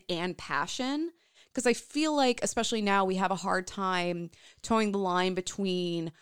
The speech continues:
logic and reason, but also the emotional component, which,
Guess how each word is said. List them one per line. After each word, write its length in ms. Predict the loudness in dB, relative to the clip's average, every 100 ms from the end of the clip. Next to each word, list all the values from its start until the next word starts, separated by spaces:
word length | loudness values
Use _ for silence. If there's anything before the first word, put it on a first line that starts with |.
| _ _
logic 500 | -2 4 4 4 0
and 160 | -2
reason, 460 | 0 -2 2 2 4
but 200 | 2 2
also 420 | 2 4 2 0 0
the 140 | 0
emotional 500 | 0 -2 -2 -2 -2
component, 500 | -2 -4 -2 -2 0
which, 440 | 0 -2 -2 -8